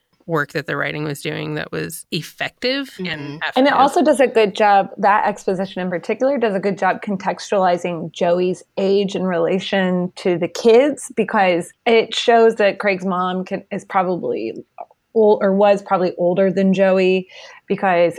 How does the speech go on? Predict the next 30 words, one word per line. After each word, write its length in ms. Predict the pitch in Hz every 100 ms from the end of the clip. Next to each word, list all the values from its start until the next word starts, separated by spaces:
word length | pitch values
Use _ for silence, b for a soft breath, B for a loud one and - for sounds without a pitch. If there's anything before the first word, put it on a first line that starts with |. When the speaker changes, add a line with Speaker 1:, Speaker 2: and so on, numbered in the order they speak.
| -
Speaker 3:
as 220 | 196 175
we 140 | 190 185
all 160 | 170
remember, 520 | 170 220 311 233 202
the 180 | 190 190 -
only 320 | 240 247 226
person 560 | - 214 202 190 185 -
of 160 | 185 160
Joey's 440 | 202 196 190 185
class 640 | - - 233 190 170 185 -
that 220 | 202 -
has 420 | 220 208 196 180 -
a 260 | 185 175 180
Degrassi 540 | 202 196 196 185 190
Next 280 | 190 175 -
Generation 500 | 175 175 226 233 190
child 460 | 185 175 170 165 -
is 160 | 180 -
Spike, 480 | - 247 196 - -
'cause 200 | 185 -
she 80 |
had 120 | 190 170
a 60 |
teenage 400 | 165 185 170 -
pregnancy. 640 | 208 185 156 170 - 139 185 B B
So 100 | -
it 40 | 247
also 300 | 233 240 247
kind 220 | 240 220
of 180 | 196